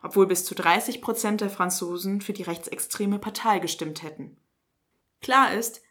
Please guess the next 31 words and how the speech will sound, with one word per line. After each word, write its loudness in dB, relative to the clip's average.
ein -4
Verhältniswahlrecht -4
würde -2
die -6
bisherige 0
Funktionsweise 2
des -6
Parlaments -2
auf -4
den -4
Kopf -6
stellen. -8
Die -10
Zeichen 4
stehen 2
auf 0
Erneuerung. 0
Es -2
ist 2
damit 4
zu 0
rechnen, 2
dass -2
die -4
französische -2
Nationalversammlung 2
nach -2
den -2
Wahlen 6
vielfältiger -2
wird. -10